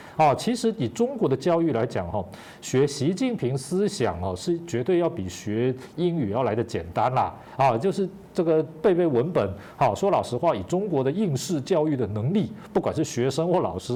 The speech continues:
哈，这个负担不会太大的啊，一定可以很容易考得满分的。好，反而是学英语，因为一个语言的学习，学海无涯，老实讲没有止境的，你要出再难的题目都出得出来的。好，但是呢，你现在学这个习近平思想，老实讲哈，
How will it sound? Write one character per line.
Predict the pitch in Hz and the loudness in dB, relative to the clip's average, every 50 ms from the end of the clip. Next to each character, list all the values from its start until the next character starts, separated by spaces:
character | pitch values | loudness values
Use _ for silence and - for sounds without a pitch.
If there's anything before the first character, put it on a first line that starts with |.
| 143 | 0
哈， | 131 123 - - - - - - - | 0 0 -2 -4 -8 -16 -18 -6 -2
这 | - 254 185 | 0 0 2
个 | |
负 | 170 - 202 170 | 2 2 2 2
担 | 160 156 165 165 | 4 2 0 -2
不 | - 104 113 | -2 -2 0
会 | 185 180 | 0 0
太 | 156 - 151 123 | 0 0 0 0
大 | - 131 127 107 | 2 2 0 0
的 | 113 101 - - - - - - | 0 -2 -4 -6 -12 -18 -4 0
啊， | 127 123 107 | 0 0 2
一 | 107 143 175 | 2 0 0
定 | - 254 214 180 | 0 0 -2 0
可 | 131 135 147 | 0 0 0
以 | 156 127 101 | 0 -2 -4
很 | - - 95 | -6 -8 -6
容 | 101 117 156 | -6 -4 -6
易 | 160 | -6
考 | - - 92 | -6 -8 -8
得 | 90 | -8
满 | 92 95 82 82 | -8 -8 -8 -6
分 | 90 120 135 147 | -2 -2 0 2
的。 | 143 - - - - - - | 0 0 -2 -6 -16 -4 0
好， | - 131 - | 2 2 2
反 | - 110 123 | 2 2 0
而 | 139 | 2
是 | 175 196 | 0 0
学 | 170 - 123 143 | 0 0 -2 0
英 | 170 180 190 208 | 0 -2 -2 0
语， | 175 107 101 139 | -2 -2 -2 -2
因 | 170 | -2
为 | 196 180 151 - - - - - | 0 -2 -2 -4 -8 -14 -14 -8
一 | - 147 180 | -6 -2 0
个 | 151 170 | 0 0
语 | 147 123 110 107 101 | 0 0 -2 -2 0
言 | 113 120 | 0 0
的 | 147 147 | 0 0
学 | - 113 117 | 0 0 -2
习， | 123 - 113 107 | -2 -2 -4 -6
学 | 107 - - 107 131 | -6 -6 -6 -4 -4
海 | - 113 95 95 | -2 -4 -4 -2
无 | 104 113 123 | -2 -2 -2
涯， | 117 110 104 107 104 | 0 0 0 0 -2
老 | - - | -4 -6
实 | - 147 135 | -6 -4 -4
讲 | - 123 101 - - - - - - | -2 -4 -4 -6 -10 -14 -18 -12 -6
没 | 120 117 135 185 | -2 0 2 2
有 | 185 127 98 | 2 2 0
止 | 90 - 95 90 | -2 -6 -6 -6
境 | 90 - 160 135 | -4 -2 -2 -2
的， | 107 95 | -2 -2
你 | 82 85 98 139 | -4 -4 -2 0
要 | 165 175 170 170 - - | 0 0 0 -2 -8 -6
出 | - - 208 202 | -2 -2 0 2
再 | - 269 247 | 2 2 2
难 | 185 143 123 | 2 2 2
的 | 131 131 | 2 0
题 | - 127 | 0 0
目 | 131 156 | -2 0
都 | 147 165 | 2 0
出 | 165 170 196 196 | 0 0 -2 -2
得 | 175 151 | -2 -2
出 | - 175 | 0 0
来 | 135 104 107 123 | -2 0 0 0
的。 | 131 110 - - - 127 123 - | -2 -2 -2 -6 -12 -14 -6 -2
好， | - 123 | 0 2
但 | 196 226 | 2 2
是 | 220 262 247 | 2 2 2
呢， | 233 220 | 2 2
你 | 170 123 | 2 2
现 | - - 202 | 2 2 2
在 | 202 170 | 2 2
学 | - - 117 127 | 2 2 0 2
这 | - 175 | 2 2
个 | 156 | 0
习 | - - 151 | 0 -2 -2
近 | 135 202 185 | -2 -2 -2
平 | 143 120 | -2 -2
思 | 117 - 143 143 | -2 -2 -4 -2
想， | 139 123 104 92 | -2 -2 -4 -4
老 | 92 87 | -4 -4
实 | 90 131 | -4 -4
讲 | 120 - 101 92 92 | -2 -4 -4 -4 -4
哈， | 107 | -6